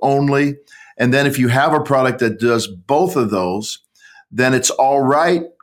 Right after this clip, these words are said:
on occasion to give up loss of principal as long as the cash flow off of it, the net, the net amount that you make off the cash flow, um, is ex-, an acceptable amount to you.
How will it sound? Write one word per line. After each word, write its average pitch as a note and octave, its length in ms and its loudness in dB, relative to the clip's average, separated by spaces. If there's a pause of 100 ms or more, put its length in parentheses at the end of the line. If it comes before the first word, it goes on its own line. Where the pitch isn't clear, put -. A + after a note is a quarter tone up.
(120)
on B2+ 160 2
occasion B2+ 640 0
to A#2 80 2
give A2 360 0
up C3+ 360 -2
loss A#2 400 0
of A2 120 -2
principal G#2+ 640 -2
as A2 140 -2
long A#2 320 2
as G#2+ 140 -2
the G2+ 100 -4
cash C3 400 -2
flow G2+ 340 -2
off G#2 280 0
of F#2+ 100 -4
it, G2+ 120 -4
the G2+ 80 -2
net, A#2 260 2 (180)
the A2 100 -2
net A#2 400 2
amount G#2+ 360 2
that A2 180 -4
you G#2 80 -2
make G#2+ 200 0
off G2+ 180 -2
the F2+ 80 -12
cash A#2+ 300 -2
flow, F#2 360 -4 (560)
um, F#2+ 500 0 (640)
is A2+ 280 2
ex-, A#2+ 300 -2
an B2 100 2
acceptable A2 640 0
amount F#2 320 -2
to - 160 -8
you. C#2 140 -12